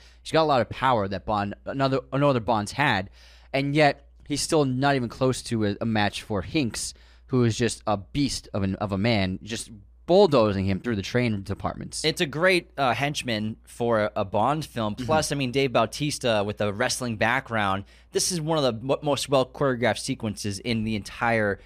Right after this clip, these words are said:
Speaker 2: Daniel Craig era of James Bond movies when it comes to fight sequences. And you can tell they busted their asses on this one.
Speaker 1: Yeah, and Bautista's great. He only has, uh, one line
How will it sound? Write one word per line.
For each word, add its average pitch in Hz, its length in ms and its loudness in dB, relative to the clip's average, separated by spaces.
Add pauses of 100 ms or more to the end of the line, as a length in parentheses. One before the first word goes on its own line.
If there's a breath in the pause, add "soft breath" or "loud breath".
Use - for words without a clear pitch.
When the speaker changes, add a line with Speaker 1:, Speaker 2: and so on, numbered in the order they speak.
(100)
Speaker 2:
Daniel 113 240 -2
Craig 104 280 -2
era 110 240 0
of 98 100 -2
James 104 240 -2
Bond 107 240 -2
movies 95 240 -6
when 92 80 -6
it 90 80 -8
comes 98 200 -10
to 98 60 -8
fight 107 240 -2
sequences. 107 640 -4 (300 loud breath)
And 127 100 -2
you 156 80 -2
can 135 120 -10
tell 123 260 -4
they 101 100 -4
busted 135 420 -10
their 90 280 -8
asses 110 400 -8
on 82 100 -4
this 78 180 -8
one. - 220 -14
Speaker 1:
Yeah, 127 200 4
and 127 440 0 (160)
Bautista's - 560 -2
great. 104 280 0
He 120 120 2
only 151 200 2
has, 123 440 -2
uh, 98 160 -4
one 123 240 0
line 95 280 -4